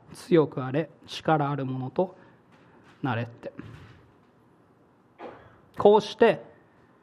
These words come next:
何もしないということは怒りを引き起こすことになりました。これも同じです。もし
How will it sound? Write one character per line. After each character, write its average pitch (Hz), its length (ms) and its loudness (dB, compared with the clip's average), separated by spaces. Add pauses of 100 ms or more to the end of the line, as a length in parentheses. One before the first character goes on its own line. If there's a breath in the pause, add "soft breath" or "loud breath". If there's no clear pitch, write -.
(260 soft breath)
何 165 440 4
も 202 160 4
し 190 220 0
な 180 240 4
い 220 200 -2 (920)
と 202 120 8
い 160 120 6
う 143 40 -2
こ 151 100 2
と 160 220 2
は 139 140 0
怒 160 380 4
り 226 140 4
を 180 80 4
引 147 80 -6
き - 80 -20
起 180 160 6
こ 180 160 0
す - 140 -12
こ - 100 -4
と 170 160 2
に 185 140 4
な 131 160 2
り 135 120 0
ま 139 140 0
し - 120 -16
た。 - 140 -6 (600)
こ - 160 2
れ 147 160 2
も 196 340 0 (640 soft breath)
同 156 100 4 (140)
じ 143 140 -2
で 139 120 -6
す。 - 220 -20 (520 soft breath)
も 190 140 4
し 190 360 0